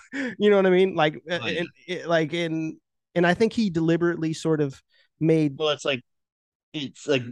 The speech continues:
Speaker 2: it's like a great way to depict her loneliness. It's like, it's kind of like the claustrophobia that you might feel, like, in, like, the desert. Like, yeah, it's
Speaker 1: Mm.
Speaker 2: like a wide open space, but, like,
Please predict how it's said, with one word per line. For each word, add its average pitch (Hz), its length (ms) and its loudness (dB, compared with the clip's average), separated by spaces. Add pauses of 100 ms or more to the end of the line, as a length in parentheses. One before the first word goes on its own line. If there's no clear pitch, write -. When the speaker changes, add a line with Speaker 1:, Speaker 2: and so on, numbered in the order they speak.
Speaker 2:
it's 143 220 -2
like 127 180 0
a 98 140 -4
great 131 360 2
way 123 200 4
to 113 140 2
depict 113 460 -4
her 110 140 -2
loneliness. 101 580 0
It's 135 180 2
like, 156 240 4
it's 156 160 0
kind 170 260 0
of 143 140 4
like 139 280 6 (340)
the 107 80 -8
claustrophobia 120 1200 0
that 107 220 -2
you 104 140 -6
might 101 280 -2
feel, 101 680 0 (160)
like, 101 200 0 (200)
in, 110 180 -2
like, 101 200 -2
the 92 100 -2
desert. 92 560 -2
Like, 85 180 -8
yeah, 113 260 2
it's 135 120 0
Speaker 1:
Mm. - 20 -10
Speaker 2:
like 120 140 -4
a 98 120 -2
wide 113 320 0
open 101 300 -4
space, 104 480 -4
but, - 140 -8
like, 85 220 -8